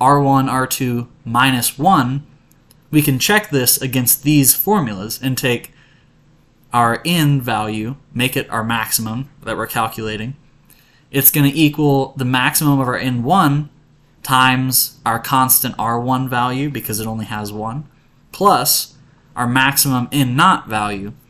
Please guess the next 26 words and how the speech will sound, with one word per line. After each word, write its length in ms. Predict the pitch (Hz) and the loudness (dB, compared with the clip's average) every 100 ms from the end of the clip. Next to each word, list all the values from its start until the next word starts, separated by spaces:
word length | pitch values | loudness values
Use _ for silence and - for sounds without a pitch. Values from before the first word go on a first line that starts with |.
| _ _ - | _ _ -2
And 120 | 135 | 0
if 140 | 139 147 | 2 0
we 200 | 127 - - _ | -2 -6 -20 _
do 120 | - 185 | 4 6
those 200 | 170 160 | 4 2
computations 1000 | 170 151 151 151 147 147 147 143 139 143 | 0 0 -2 0 2 2 0 0 -2 -2
using 540 | 135 135 127 127 123 - _ _ _ _ _ _ - | 0 0 0 -2 -6 -12 _ _ _ _ _ _ 0
R 160 | 127 | 0
sub 240 | 127 123 110 | 2 -2 -2
one 360 | 143 165 160 | 2 2 2
minus 380 | 156 151 147 143 | 2 4 4 0
one 280 | 143 139 131 | 0 0 0
and 120 | 117 | -2
R 180 | 104 127 | -4 -2
sub 320 | - 123 110 | -2 -4 -6
two 460 | - 151 143 143 - _ _ _ - | 2 4 4 2 -6 _ _ _ 0
minus 320 | 135 131 - | 2 2 0
one, 320 | 135 127 131 - _ _ _ - _ _ | 0 0 -2 -10 _ _ _ -20 _ _
we 100 | 147 | 2
do 300 | 139 147 151 | 6 8 8
see 340 | 147 - 127 123 | 6 4 2 -2
that 520 | 123 123 117 - _ _ | 0 0 0 -6 _ _
the 360 | 117 117 113 110 | -14 -8 -6 -4
maximum 500 | 127 127 - 131 117 | 0 0 0 -2 -2
value 360 | 113 110 113 110 | -2 -2 -2 -4
matches 680 | 117 110 - 110 104 - | -4 -4 -6 -6 -4 -6